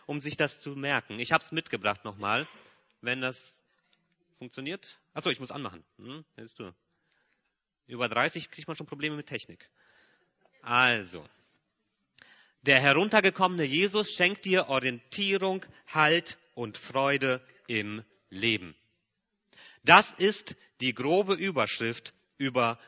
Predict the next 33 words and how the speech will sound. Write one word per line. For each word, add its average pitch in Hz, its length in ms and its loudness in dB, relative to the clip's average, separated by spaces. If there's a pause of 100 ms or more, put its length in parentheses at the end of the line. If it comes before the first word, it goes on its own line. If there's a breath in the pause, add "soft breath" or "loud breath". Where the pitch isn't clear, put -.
(100)
den 135 140 -2
Philipperbrief, 101 600 -4
die 117 80 -4
uns 113 160 -6
begleiten 143 480 2
wird. - 280 -12 (600 soft breath)
Wir 104 80 -10
werden 139 200 2
dann 147 160 0
jedes 180 280 2
Paket 185 380 0
nochmal 170 280 0
selbst 202 460 -2 (220 loud breath)
für 147 160 -4
sich 135 180 0
betrachten, 110 560 -4
jeden 135 260 -4
Abschnitt, 143 440 0
den 117 120 -6
wir 117 60 -4
durchgehen. 117 440 -4
Aber 104 140 -4
das 147 180 2
ist 165 120 -10
die 151 80 -6
grobe 160 320 -2
Überschrift, 117 540 -2 (320 loud breath)
die 147 140 -4
ihr 190 280 2
auch 160 200 0
immer 160 300 0
auf 143 180 -2
den, 147 260 0